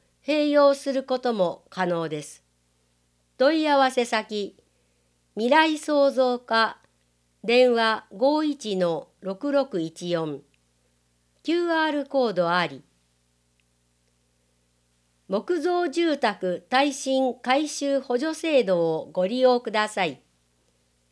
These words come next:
昭和五十六年五月三十一日以前に着工して建てられた木造住宅は、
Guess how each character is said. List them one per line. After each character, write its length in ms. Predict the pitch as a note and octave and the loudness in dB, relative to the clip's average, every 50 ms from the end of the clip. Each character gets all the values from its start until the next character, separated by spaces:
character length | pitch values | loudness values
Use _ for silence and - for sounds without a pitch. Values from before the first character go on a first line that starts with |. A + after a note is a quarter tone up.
| _ _ _ _ _ _ _ _ _ _ _ _ _ | _ _ _ _ _ _ _ _ _ _ _ _ _
昭 280 | - - F4 F4+ F4 | -8 -4 -2 0 2
和 160 | F4 F4 F4 | 2 2 2
五 220 | D#4 D#4 E4+ E4 C#4+ | 2 0 0 -2 0
十 240 | A#3+ C4 B3+ A#3+ A3+ | 0 0 0 2 2
六 300 | A3+ G#3+ - A#3+ A#3+ A#3 | 0 -2 0 -2 -2 0
年 380 | G#3+ F#3 F3 E3+ D#3+ D3+ - - _ _ - | 2 2 2 0 -2 -4 -6 -12 _ _ -4
五 140 | - E4 D#4+ | -2 0 2
月 300 | D#4 C#4+ B3+ - G#3+ G3 | 4 2 2 0 -6 -10
三 360 | F#3+ - B3+ C#4+ D#4 D#4 C#4+ | -4 -2 0 0 0 0 -2
十 260 | C4+ D4 D4+ D4 D4+ | -2 -2 -4 -2 -2
一 200 | D4 C4+ - D4 | -4 -4 -4 -4
日 440 | C#4+ C#4+ C#4 B3+ - C#4 C#4 - - - | -2 -2 -4 -4 -4 -4 -4 -4 -6 -4
以 160 | C4+ D#4 C4+ | -4 -2 4
前 200 | C4 C4 A#3 G#3 | 4 4 4 4
に 180 | G3+ F#3+ F#3 | 0 -2 -2
着 260 | - G#3+ G#3 - - _ | -2 -4 -4 -4 -6 _
工 220 | - A#3+ B3 B3 B3 | 0 2 2 2 0
し 60 | - | 0
て 120 | - A#3+ A#3+ | -2 -4 -2
建 140 | - A#3 A#3 | -2 -6 -4
て 140 | A#3 A#3 | -4 -4
ら 140 | A3+ A3+ A3 | -2 -2 -2
れ 140 | A3 A3 A3 | -2 -4 -6
た 320 | A3 A3 G#3+ G#3+ G#3 - _ - | -2 -2 -2 -2 -2 -4 _ -8
木 320 | G3 F#3+ F#3+ F#3+ D#4 D#4 | -6 -6 -4 -4 -6 -6
造 240 | B3+ D#4 D4+ C#4+ C#4+ | -2 0 0 0 0
住 260 | C#4 C#4+ C#4 C#4 B3 | 0 -2 -4 -4 -4
宅 280 | A#3+ G3 F3 F3+ - D#3+ | -2 -4 -6 -6 -6 -4
は、 280 | D#3 D3+ D3+ D#3 D#3 | -4 -2 -2 -4 -6